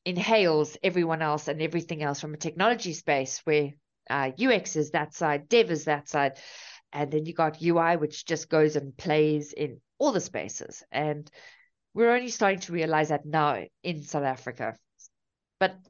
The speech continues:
I'm hopefully gonna be there on the, on the ap-, apex of that. I want something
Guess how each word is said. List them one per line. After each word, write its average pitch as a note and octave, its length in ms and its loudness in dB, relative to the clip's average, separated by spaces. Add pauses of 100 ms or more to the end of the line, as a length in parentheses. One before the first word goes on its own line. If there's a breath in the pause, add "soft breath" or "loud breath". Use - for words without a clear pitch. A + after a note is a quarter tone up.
(140)
I'm F3 140 -2
hopefully A#3 380 0
gonna A#3 160 -2
be A3+ 120 -10
there A3+ 220 -2
on G#3 120 -2
the, F#3 260 -10
on F3+ 100 -6
the F3 160 -4
ap-, A#3 260 -6
apex A3 460 -2
of F3+ 120 -2
that. F3 200 -2 (640 loud breath)
I B3+ 120 2
want C4 420 -4 (140)
something G3+ 800 -4